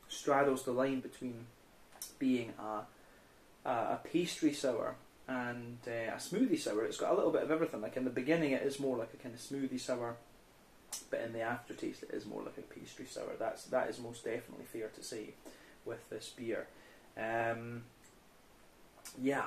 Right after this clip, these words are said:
I like that about, uh, about this one for sure. But let's try and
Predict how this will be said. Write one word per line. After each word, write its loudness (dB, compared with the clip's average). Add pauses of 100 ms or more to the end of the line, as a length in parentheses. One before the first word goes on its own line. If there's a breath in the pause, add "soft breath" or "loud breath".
(560)
I -4
like 0
that -4
about, -8
uh, -12 (380)
about -10
this -10
one -10
for -14
sure. -4
But -4
let's 8
try 0
and 0